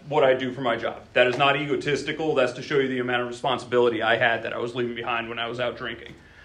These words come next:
Um, so with that responsibility, I started seeing a lot of stuff in my organization that was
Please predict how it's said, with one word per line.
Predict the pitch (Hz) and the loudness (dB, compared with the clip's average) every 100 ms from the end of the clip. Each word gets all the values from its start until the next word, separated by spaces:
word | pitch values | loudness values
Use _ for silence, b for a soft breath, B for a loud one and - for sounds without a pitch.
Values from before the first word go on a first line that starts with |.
| B B | B B
Um, | 131 117 110 107 - - _ _ _ _ _ _ - - | 8 8 8 0 -12 -20 _ _ _ _ _ _ -20 -20
so | - 165 131 113 113 B B B B - - - - - | 2 6 8 6 0 B B B B -20 -20 -20 -20 -10
with | 139 175 208 | 6 8 8
that | 208 170 | 6 4
responsibility, | 135 - 180 147 - - 156 127 113 117 | 4 0 0 0 -2 2 6 6 6 2
I | |
started | - 147 123 117 | 2 2 2 0
seeing | 135 120 113 110 110 - | -2 -2 -2 -6 -10 0
a | |
lot | 127 113 | 2 2
of | - | 2
stuff | 127 104 | -2 -2
in | 117 | -4
my | 110 | -4
organization | 107 117 117 113 120 120 120 110 110 | -4 -4 -6 -4 0 2 0 -8 -6
that | 113 | -6
was | 117 - | -6 -14